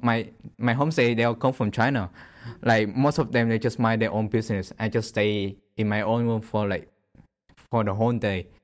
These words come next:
And then when they say, "Hey, Steven, come out for dinner," I come out for dinner, I eat, I finish, then I go, go back to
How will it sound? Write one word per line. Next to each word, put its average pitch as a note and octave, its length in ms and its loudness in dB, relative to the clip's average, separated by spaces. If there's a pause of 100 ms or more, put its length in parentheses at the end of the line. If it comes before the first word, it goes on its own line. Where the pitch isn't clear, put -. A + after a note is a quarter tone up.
(240)
And G#2 220 0
then A2 240 2
when G#2+ 160 0
they G#2+ 120 2
say, G#2 360 0 (200)
"Hey, A#2+ 320 0
Steven, A#2+ 440 0
come A#2+ 200 0
out A2+ 160 0
for A2+ 160 -2
dinner," A2 240 0
I G2 100 -4
come A2 240 -2
out A2+ 140 -2
for A#2 80 -2
dinner, C3+ 360 0 (220)
I - 60 -16 (100)
eat, B2+ 240 0 (320)
I G#2+ 80 -6
finish, C3 400 0 (240)
then G#2+ 160 0
I G#2+ 100 0
go, A2 160 -2
go G#2+ 240 -2
back G2+ 140 -4
to - 160 -6